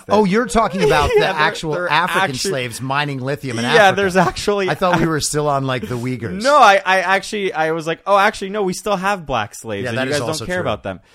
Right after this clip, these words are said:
Speaker 1: Uh, yeah, I mean, your Tesla's not doing shit.
Speaker 2: Well, it's harder to care about things when you don't know anything at all, and you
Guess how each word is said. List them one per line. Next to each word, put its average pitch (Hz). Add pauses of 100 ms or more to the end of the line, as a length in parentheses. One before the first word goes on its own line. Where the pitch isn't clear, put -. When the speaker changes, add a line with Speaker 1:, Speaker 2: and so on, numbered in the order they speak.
(360)
Speaker 1:
Uh, 123
yeah, 180
I 156
mean, 156
your 160
Tesla's 147
not 123
doing 110
shit. - (920)
Speaker 2:
Well, 139
it's -
harder 220
to 165
care 135
about 117
things 107
when 104
you 104
don't 110
know 101 (460)
anything 107
at 92
all, 92 (120)
and 98 (160)
you 92